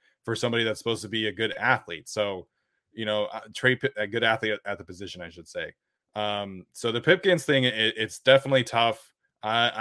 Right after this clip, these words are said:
I totally understand, like, the thought process that they had going in, like, like, okay, the new staff, they'll get,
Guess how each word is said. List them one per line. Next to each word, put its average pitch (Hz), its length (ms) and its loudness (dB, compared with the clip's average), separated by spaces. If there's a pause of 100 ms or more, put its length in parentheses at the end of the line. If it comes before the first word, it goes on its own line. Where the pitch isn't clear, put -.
I 117 40 2
totally 151 360 2
understand, 131 520 2
like, 120 160 0
the 110 80 -4
thought 110 300 0
process 113 420 0
that 110 140 -6
they 104 100 -2
had 107 240 0
going 104 260 -4
in, 107 200 -2
like, 101 180 -6 (500)
like, 107 180 0
okay, 139 300 6
the 123 80 0
new 131 140 2
staff, 123 540 4
they'll 120 140 -2
get, 120 240 -2